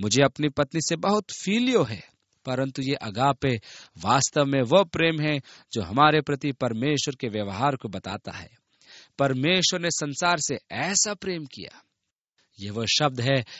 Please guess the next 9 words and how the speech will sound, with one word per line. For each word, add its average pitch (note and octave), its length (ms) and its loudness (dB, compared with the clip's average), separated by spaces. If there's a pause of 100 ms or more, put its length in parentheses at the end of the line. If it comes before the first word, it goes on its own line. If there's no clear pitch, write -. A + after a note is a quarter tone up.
(180)
जिसका B2 320 2
प्रयोग C3 520 2 (240)
यह A2+ 140 2
बताने G3+ 480 2
के G3+ 120 -4
लिए F#3 120 4
किया D3+ 200 0
जाता C3 360 0
है A2+ 300 -2